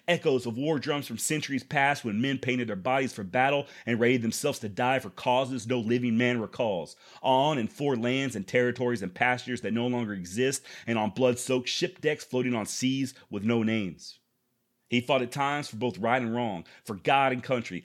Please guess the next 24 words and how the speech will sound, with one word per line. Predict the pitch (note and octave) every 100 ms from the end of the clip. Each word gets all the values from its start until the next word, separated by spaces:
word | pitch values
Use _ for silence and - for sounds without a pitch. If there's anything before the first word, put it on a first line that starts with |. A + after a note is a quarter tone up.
| - -
letting | C3 C3
his | A#2+
conscience | - C#3 C#3+ C#3+ C3
lead | A#2+ C#3
him | C3+
as | G2+
readily | G2+ C3+ D3+ C3
into | A2+
battle | F#2 B2+ C3 C3 C#3 - -
as | A2 A2
did | B2
his | A2 F2+
beastly | - B2+ B2+ - A#2+
lust | G#2 B2+ B2+ -
for | G#2
rape, | G2+ G#2 - - _ _ -
fighting | C#3 C#3+ B2
to | A2
appease | - D3+ B2+
his | G2 -
hunger | C3+ C#3 C#3 B2+ - _ _
and | F2+
his | F#2
shame. | - A#2+ G2 D2+